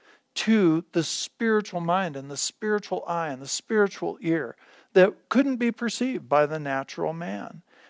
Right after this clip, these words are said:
And this is what the Holy Spirit does, and he does it all the time. I think we miss a lot of it, but he does it all the time. So he gives our hearts that ability to receive and comprehend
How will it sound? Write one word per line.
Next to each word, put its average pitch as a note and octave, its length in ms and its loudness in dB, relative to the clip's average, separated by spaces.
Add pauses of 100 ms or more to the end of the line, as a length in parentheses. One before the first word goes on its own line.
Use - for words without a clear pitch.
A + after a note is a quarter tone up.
And F3+ 80 -4
this F#3 160 0
is G3+ 140 -6
what D3+ 220 2
the F#3+ 80 -2
Holy D3+ 300 -2
Spirit F3 360 -4
does, G#3+ 240 0
and D3+ 160 -4
he E3+ 140 -6
does G#3 340 0
it D3 140 -4 (240)
all F#3 400 -4
the F3+ 160 -6
time. E3+ 400 -12
I C#3+ 100 -10
think F3 180 -10
we E3 80 -6
miss F3 360 -4
a - 60 -4
lot B2+ 260 -2
of C3+ 80 -8
it, D3+ 120 -6
but D3+ 120 -4
he D3+ 80 -10
does F3+ 260 -6
it D3+ 200 -8
all D#3 260 -2
the E3 120 -8
time. E3+ 360 -10 (960)
So - 180 6
he F3 80 10
gives F#3 260 6
our E3+ 160 6
hearts G#3+ 400 2
that E3 180 4
ability D#3 560 2
to D3 80 -10
receive C#3+ 440 -8
and D#3 140 -12
comprehend C3+ 920 -8